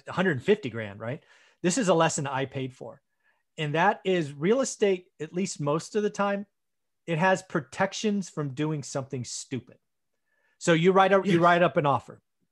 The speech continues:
Speaker 1: There are clauses in the
Speaker 2: Yep.
Speaker 1: contract, right? Most of the time, there are appraisal conditions. There are inspection conditions. Most of the time, you're going out and getting a bank loan. So if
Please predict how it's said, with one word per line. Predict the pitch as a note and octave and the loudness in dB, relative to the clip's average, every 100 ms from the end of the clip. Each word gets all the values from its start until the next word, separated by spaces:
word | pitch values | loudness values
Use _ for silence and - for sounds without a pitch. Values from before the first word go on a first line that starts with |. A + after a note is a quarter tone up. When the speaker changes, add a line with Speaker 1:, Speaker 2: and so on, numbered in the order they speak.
| _ | _
Speaker 1:
There | B2 C#3 D#3+ | -4 -2 2
are | D#3 | 2
clauses | D#3+ - F3+ G#3+ F3 C#3+ | 0 4 6 6 2 0
in | D#3 | 0
the | D#3+ | 0
Speaker 2:
Yep. | G3+ | -2
Speaker 1:
contract, | F#3+ A3 C3 - _ _ _ _ _ | -6 -4 -6 -8 _ _ _ _ _
right? | A#2+ D3 - | -6 -6 -6
Most | D#3 D#3 F3 - | -2 0 0 0
of | |
the | G3+ | 0
time, | - F3+ A3 | 2 0 2
there | F#3 | 4
are | G3 G#3+ | 4 4
appraisal | G#3 G#3+ A#3+ E3 | 4 4 4 2
conditions. | C3 A#2 G#2+ - - - _ - | -2 -10 -10 -16 -20 -20 _ -8
There | C3 D#3 | -4 0
are | E3 F3+ | 2 2
inspection | G3 F#3+ - A3+ A#3 E3 B2 | 2 -2 0 0 0 -6 -8
conditions. | B2+ A2+ - - - _ _ _ _ _ - | -10 -12 -14 -20 -20 _ _ _ _ _ 2
Most | F#3+ C#4 - | 4 4 0
of | G#3+ | -2
the | G#3 | 2
time, | F3 G3+ F3 | 2 2 2
you're | F3+ G3+ | 2 2
going | F#3 F#3 F3 | 2 2 2
out | F3+ F#3 | 0 0
and | F3+ | -2
getting | G3 G#3+ | -2 -2
a | |
bank | F3+ A3 C4+ - | 0 0 0 -2
loan. | C#3+ G#2 A#2+ | -6 -8 -10
So | - D3 | -6 -4
if | C#3 | -4